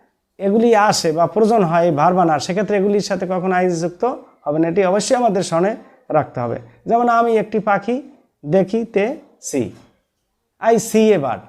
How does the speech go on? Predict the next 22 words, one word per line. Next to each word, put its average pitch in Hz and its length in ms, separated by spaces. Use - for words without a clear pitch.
এখন 220 240
এই 240 160
তেসি, 247 460
তেসো, 233 360
তেসেন 214 480
বললেই 262 340
তো 208 120
বন্ধুরা 190 400
কন্টিনিউয়াস 170 520
টেন্স, 117 240
কিন্তু, 208 460
কিন্তু 196 440
এই 233 180
ওয়ার্ডের 220 280
ক্ষেত্রে 190 320
এই 190 60
মূল 190 240
ভার্বের 185 220
সাথে 175 260
আইএনজি 165 300
যোগ 156 180
করা 190 260